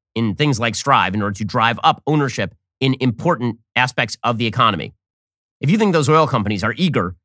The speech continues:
to get into the inefficient business of solar, for example, you are off your rocker. They're doing it because of government pressure. They're doing it because the government has basically said, "We are going to cut all these companies off at the knees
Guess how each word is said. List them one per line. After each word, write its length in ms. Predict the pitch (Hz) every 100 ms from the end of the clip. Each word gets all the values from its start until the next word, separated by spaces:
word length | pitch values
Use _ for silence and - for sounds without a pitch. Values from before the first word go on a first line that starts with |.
| _
to 120 | - 117
get 240 | 113 143
into 300 | 147 160 131
the 240 | 110 95 - _ _ _ _ _ -
inefficient 560 | 190 175 165 - 139 104
business 480 | 135 117 80 - - _ _ -
of 140 | 107
solar, 540 | - 156 160 87 65 - _ -
for 100 | 123
example, 500 | 113 85 80 80 - -
you 140 | 151
are 160 | 113 -
off 200 | 135 135
your 100 | 123
rocker. 380 | 98 80 65 - _ -
They're 100 | 143
doing 280 | 151 175
it 80 | 202
because 160 | 120 113
of 80 | 104
government 400 | 123 156 151 -
pressure. 340 | 120 - - _
They're 80 | 113
doing 160 | 123 151
it 20 |
because 140 | 131
the 60 | 117
government 280 | 127 156 160
has 100 | 110
basically 460 | 123 139 - 156
said, 320 | 135 135 73 95
"We 60 |
are 60 | 127
going 160 | 131
to 120 | 113 107
cut 260 | - 180 135
all 100 | 151
these 160 | 135
companies 400 | - 214 143 98
off 180 | 90 90
at 60 | 82
the 80 |
knees 260 | 92 80 78